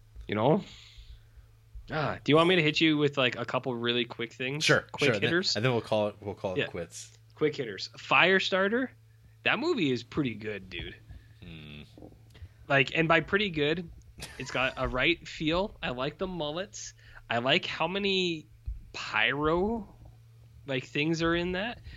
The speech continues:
Speaker 1: Like, there's a lot of full body burns, which is pretty cool.
Speaker 2: Mm-hmm.
Speaker 1: Uh, I mean, the only thing that George C. Scott is in there as a, a,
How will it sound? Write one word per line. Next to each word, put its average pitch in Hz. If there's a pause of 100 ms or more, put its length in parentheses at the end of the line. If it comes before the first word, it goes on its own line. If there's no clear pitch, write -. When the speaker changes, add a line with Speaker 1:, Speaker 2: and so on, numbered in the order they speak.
(140)
Speaker 1:
Like, 123
there's 123
a 120
lot 113
of 165
full 170
body 117
burns, 123 (380)
which 135
is 120
pretty 107
cool. 113
Speaker 2:
Mm-hmm. -
Speaker 1:
Uh, 117 (400)
I 147
mean, 151
the 151
only 170
thing 180
that 135 (240)
George 139
C. 147
Scott 117
is 143
in 151
there 160
as 113
a, 101 (200)
a, 101